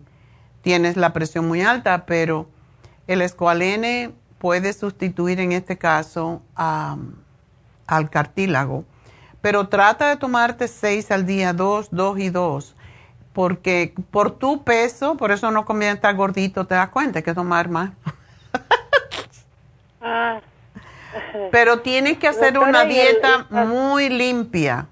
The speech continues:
Speaker 1: muy, muy limpia. ¿Tú tomas café?
Speaker 2: No, yo no, no me gusta el café.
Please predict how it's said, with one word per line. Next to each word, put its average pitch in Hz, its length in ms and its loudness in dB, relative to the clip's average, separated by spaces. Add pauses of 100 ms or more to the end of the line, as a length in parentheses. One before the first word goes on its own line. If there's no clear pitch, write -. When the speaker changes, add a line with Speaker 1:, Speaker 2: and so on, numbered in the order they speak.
Speaker 1:
muy, 247 800 0
muy 208 300 -2
limpia. 196 540 -2
¿Tú 262 140 -2
tomas 285 340 2
café? 269 520 -2 (2250)
Speaker 2:
No, 247 580 6
yo 240 220 0
no, 233 360 -6
no 220 160 -4
me 247 140 -4
gusta 240 220 -2
el 233 80 -2
café. 214 360 -2